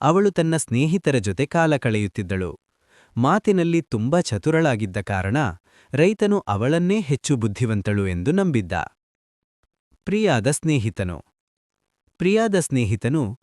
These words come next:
ಸ್ವಾರ್ಥಿ ಮತ್ತು ಕುತಂತ್ರಿ ವ್ಯಕ್ತಿ. ಅವನು ಪ್ರಿಯಾಳನ್ನು ತಪ್ಪು ದಾರಿಗೆ ಎಳೆದ. ಹಣ ಮತ್ತು ಆಭರಣಗಳ ಮೇಲೆ ಕಣ್ಣಿಟ್ಟು ಅವಕಾಶಕ್ಕಾಗಿ ಕಾಯುತ್ತಿದ್ದ. ರೈತನು ಹೊಲಕ್ಕೆ ಹೋದ ದಿನ ಅವನು ಪ್ರಿಯಾದ ಜೊತೆ ಸೇರಿ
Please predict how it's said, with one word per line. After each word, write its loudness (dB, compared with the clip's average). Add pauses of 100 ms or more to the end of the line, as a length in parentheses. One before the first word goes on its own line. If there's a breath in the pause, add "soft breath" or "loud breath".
ಸ್ವಾರ್ಥಿ -2
ಮತ್ತು -2
ಕುತಂತ್ರಿ 0
ವ್ಯಕ್ತಿ. -8 (720 soft breath)
ಅವನು 0
ಪ್ರಿಯಾಳನ್ನು 0
ತಪ್ಪು 0
ದಾರಿಗೆ 2
ಎಳೆದ. 0 (840 soft breath)
ಹಣ 2
ಮತ್ತು 2
ಆಭರಣಗಳ 0
ಮೇಲೆ 0
ಕಣ್ಣಿಟ್ಟು -2 (280 soft breath)
ಅವಕಾಶಕ್ಕಾಗಿ -2
ಕಾಯುತ್ತಿದ್ದ. 0 (920 soft breath)
ರೈತನು 2
ಹೊಲಕ್ಕೆ 0
ಹೋದ 0
ದಿನ -4 (540 soft breath)
ಅವನು 2
ಪ್ರಿಯಾದ 0
ಜೊತೆ 0
ಸೇರಿ -2